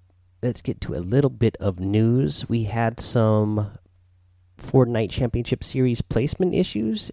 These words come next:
is what it sounds like. Uh, Fortnite was tweeting this out, saying that they discovered an issue with, uh, Fortnite Championship Series placements while slotting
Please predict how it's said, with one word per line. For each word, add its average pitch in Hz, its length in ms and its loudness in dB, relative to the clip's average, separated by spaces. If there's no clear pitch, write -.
is 180 320 0
what 185 180 0
it - 160 -8
sounds 175 400 -2
like. 185 360 -4
Uh, 90 100 0
Fortnite 113 500 2
was 95 200 -4
tweeting 110 340 0
this 104 240 0
out, 101 320 2
saying 107 220 -2
that 98 120 0
they 101 100 -2
discovered 107 520 -2
an 98 180 -2
issue 110 280 -2
with, 85 260 -4
uh, - 160 -4
Fortnite 110 340 2
Championship 104 560 -2
Series 101 300 -2
placements - 480 -4
while 110 480 0
slotting 104 680 -2